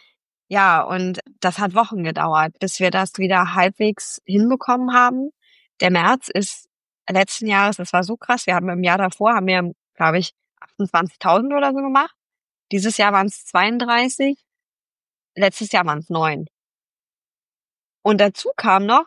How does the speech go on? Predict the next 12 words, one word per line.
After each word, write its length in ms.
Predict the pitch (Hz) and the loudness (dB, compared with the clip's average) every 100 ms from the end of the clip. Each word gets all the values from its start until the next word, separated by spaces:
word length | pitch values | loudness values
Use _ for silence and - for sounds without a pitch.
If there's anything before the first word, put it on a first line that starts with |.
| - | -2
und 80 | 202 | 0
das 200 | 226 - | 0 2
war 100 | 240 | 2
noch 240 | 240 254 _ _ _ _ _ _ _ _ | 2 -2 _ _ _ _ _ _ _ _
so 160 | 196 220 | -2 0
das 180 | 247 - - | 0 -4 -4
eigentlich 280 | 208 226 | -2 0
mit 180 | 220 233 | 0 2
das 140 | 208 - | 0 0
Schlimmste, 680 | 254 240 403 - - 254 269 _ _ _ - | -2 -4 -4 -4 -2 0 -4 _ _ _ -6
die 160 | 190 202 | -2 0
hatten 460 | 240 285 285 302 | 0 0 -6 -6